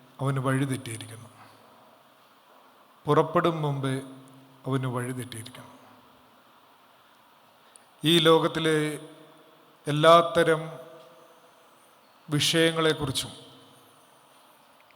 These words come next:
പഠിക്കുന്നതിന് ശാസ്ത്രമോ കലയോ സാമൂഹ്യ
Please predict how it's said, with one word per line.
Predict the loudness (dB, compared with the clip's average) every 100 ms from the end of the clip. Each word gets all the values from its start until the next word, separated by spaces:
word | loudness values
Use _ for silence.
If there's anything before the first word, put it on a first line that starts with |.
| _ _ _ 0
പഠിക്കുന്നതിന് | 0 0 -2 0 0 0 -2 -6 -14 -20 -20 -20 -20 _ _ -16 -2
ശാസ്ത്രമോ | 0 0 0 -2 -2 -2 -4 -6 -12 -14 -2
കലയോ | 0 2 2 -2 -6 -20 -20 -20 -20 -20 _ -20 -20 _ _ _ _ _ _ _ _ _ _ -14
സാമൂഹ്യ | 0 4 4 4 2 0